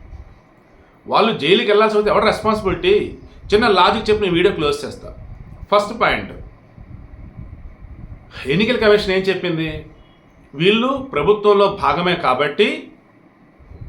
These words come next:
ఎట్టి పరిస్థితుల్లో ఎన్నికల విధుల్లో పాల్గొనకూడదు అన్నారు.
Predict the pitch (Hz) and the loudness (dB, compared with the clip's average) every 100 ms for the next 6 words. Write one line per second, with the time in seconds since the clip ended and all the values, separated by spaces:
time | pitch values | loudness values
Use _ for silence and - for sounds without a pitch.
0 | - - 233 220 233 220 214 - 233 190 | -18 -6 -2 0 -2 0 0 0 2 4
1 | 185 185 196 208 175 175 190 214 156 156 | 4 2 0 0 0 0 0 0 0 2
2 | 160 147 131 117 156 165 - - _ _ | 0 0 -2 0 -2 -2 -4 -12 _ _
3 | _ _ _ _ _ _ _ - - - | _ _ _ _ _ _ _ -18 -18 -8
4 | 202 175 110 | -4 -2 -4